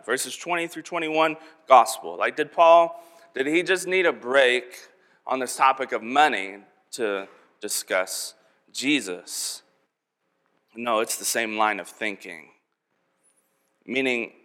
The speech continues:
how we think this morning and how we manage our money has serious gospel ramifications. How we manage our money is not our business,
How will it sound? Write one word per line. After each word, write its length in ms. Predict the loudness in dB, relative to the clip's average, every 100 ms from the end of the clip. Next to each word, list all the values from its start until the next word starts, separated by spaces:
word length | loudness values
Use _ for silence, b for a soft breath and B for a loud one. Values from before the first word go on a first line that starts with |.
| _ _
how 440 | -8 2 6 6
we 180 | 6 0
think 360 | 0 -2 -2 -2
this 260 | -4 -4
morning 460 | -6 -8 -8 -14 -20 _ _ _ _ _ _ _ _ _ _ _ _
and 100 | -10
how 220 | 0 0
we 100 | 2
manage 380 | 0 0 -2 -2
our 140 | -2 0
money 420 | -2 -2 -6 -14 _ _ _ _ _ _ _
has 180 | -6 -4
serious 600 | -2 0 0 0 -2 0
gospel 460 | 0 0 -4 -8
ramifications. 1000 | -6 -8 -10 -20 -12 -12 -12 -16 -14 -16 _ _ _ _ _ _ _ _ _ _ _ _ _ _ _ _ _ _ _
How 220 | 4 6
we 140 | 6
manage 360 | 2 2 0 2
our 140 | 0
money 320 | 2 0 0 -6
is 200 | -8 -4
not 300 | 2 4 2
our 240 | -2 0 -2
business, 760 | -2 -4 -4 -16 -12 -8 -8